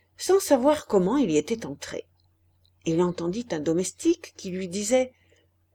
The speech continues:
Veuillez vous asseoir, monsieur va venir. » Et il s'assit, tâchant d'être calme.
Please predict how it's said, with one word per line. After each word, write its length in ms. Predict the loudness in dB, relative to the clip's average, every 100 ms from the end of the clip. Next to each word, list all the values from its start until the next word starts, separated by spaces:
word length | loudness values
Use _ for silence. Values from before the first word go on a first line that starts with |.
| _ -4
Veuillez 340 | 2 6 6
vous 200 | 6 4
asseoir, 540 | 4 4 2 2 2 0
monsieur 300 | -2 2 2
va 140 | 2
venir. » 580 | 2 0 2 0 -2 -14 _ _ _ _ _ _ _ _ _ _ -2
Et 60 |
il 140 | -2 -2
s'assit, 540 | -4 -6 -4 -4 -6 -10 _ _ _ -2
tâchant 340 | 0 0 -2
d'être 260 | -4 -4 -10
calme. 480 | -8 -8 -10 -14